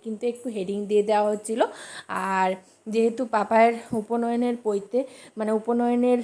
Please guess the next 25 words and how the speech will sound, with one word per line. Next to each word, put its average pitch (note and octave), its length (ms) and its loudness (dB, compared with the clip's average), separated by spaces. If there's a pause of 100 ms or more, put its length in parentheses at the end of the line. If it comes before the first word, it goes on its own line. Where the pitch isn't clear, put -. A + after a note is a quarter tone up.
(140)
উম, G#3+ 300 -2
ভিডিও G#3+ 320 2
তোমাদের G#3+ 340 -2
সবার G3 360 -4
সঙ্গে A#3 260 -2
আমি A#3+ 120 2
শেয়ার A#3+ 260 0
করলাম। A#3+ 320 2 (380)
চলো, G3 340 2
কেমন A3+ 340 -2
হয়েছে C4 260 0
তোমরা A3+ 220 -2
একটু G3+ 180 -8
কমেন্ট G3+ 440 -6
করে A3+ 220 4
জানিও G#3 420 0
ভালো G#3+ 260 -4
লাগলে। G3 300 -2
আহ, - 560 -6 (380)
এই A#3 240 2 (260)
শুরু A#3 280 0
হয়েছে A#3 300 2
সবার G#3+ 380 0
নাম G#3+ 360 0
দিয়ে, G#3 320 2